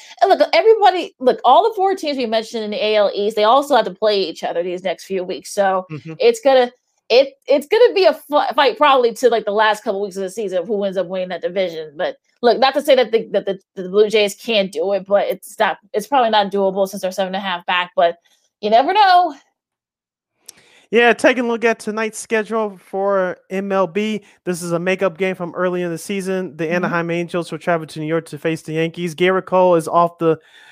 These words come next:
Speaker 2: injured slash covid list. He'll start tonight's game. He has a ten assist record with a three point one one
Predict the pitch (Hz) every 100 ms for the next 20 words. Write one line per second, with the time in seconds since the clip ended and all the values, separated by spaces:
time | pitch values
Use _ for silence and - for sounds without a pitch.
0 | _ - 185 190 190 170 180 175 165 -
1 | 185 180 180 180 - 170 165 185 175 -
2 | 170 165 160 175 175 170 165 160 147 175
3 | 160 165 156 156 170 156 151 143 143 170
4 | 175 - 165 151 156 156 156